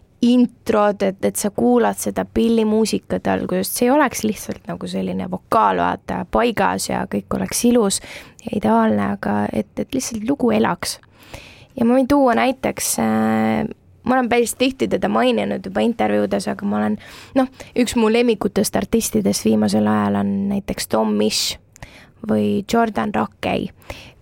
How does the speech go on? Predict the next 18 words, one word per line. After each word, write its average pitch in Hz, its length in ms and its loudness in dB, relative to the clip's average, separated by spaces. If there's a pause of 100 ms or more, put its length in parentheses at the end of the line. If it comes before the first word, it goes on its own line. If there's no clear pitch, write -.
Kuulake 226 540 2
kindlasti 214 440 0
järgi, 214 340 0
mulle 208 240 0
väga 233 180 2
meeldib 240 320 2
see - 140 -2
muusika, 240 420 0
mida 180 260 -2
nad 175 200 -2
teevad. 190 380 0 (400)
See, 202 260 -2
noh, 214 140 -2 (220)
tõesti 269 300 0
lihtsalt - 320 -4
elab 220 320 2
oma 220 220 2
elu. 202 220 2